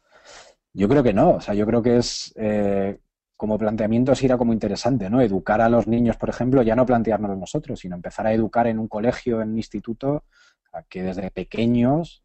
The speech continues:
como seres humanos, seamos conscientes de que nuestros actos tienen una repercusión directa, ¿no? En ese conflicto que percibimos. Entonces,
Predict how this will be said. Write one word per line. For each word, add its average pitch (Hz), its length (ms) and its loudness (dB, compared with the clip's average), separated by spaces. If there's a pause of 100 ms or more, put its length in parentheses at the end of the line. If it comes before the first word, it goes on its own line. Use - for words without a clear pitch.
como 160 240 -12
seres - 300 -8
humanos, 110 320 -2
seamos 104 240 -6
conscientes 113 420 -2
de 113 60 0
que 101 80 -4
nuestros 92 340 -12
actos 113 260 -6
tienen 104 220 -6
una 98 120 -4
repercusión 107 800 -8 (440)
directa, 95 520 -4
¿no? 123 280 -4
En 101 160 -8
ese 107 220 -4
conflicto 110 640 -4
que 104 120 -4
percibimos. 101 680 0
Entonces, 92 420 -6